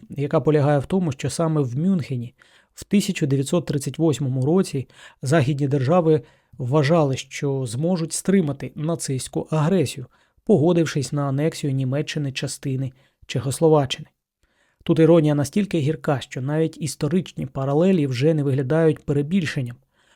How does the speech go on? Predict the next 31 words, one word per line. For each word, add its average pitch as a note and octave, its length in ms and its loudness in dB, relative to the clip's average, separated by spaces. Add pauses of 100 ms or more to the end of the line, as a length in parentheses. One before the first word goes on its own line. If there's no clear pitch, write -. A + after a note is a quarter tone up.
(100)
Якщо F#3 280 4
події D#3 320 4
дійсно D#3 480 2 (320)
розвиватимуться D3+ 840 4
так, C#3 380 -2
як E3 160 0
описує C#3 440 -2
Bloomberg, C#3 460 0 (420)
то D#3+ 120 6
виходить, F3 380 4
що - 200 -2
за B2+ 160 0
спиною F3 520 2
України D3 540 0
вже C#3 200 0
ведуть D#3+ 320 -2
переговори C#3 520 0
про D3 180 -2
її C3+ 320 -2
майбутнє, D3 640 0
і A2+ 60 -12
це C3+ 200 -6
дуже F#3 340 -2
схоже E3 360 0
на D3+ 100 -2
ті D3+ 120 -2
помилки, C#3 600 0 (500)
яка F#3 260 0
Європа C#3 440 2
вже C#3 340 -2
допускала C3+ 720 -4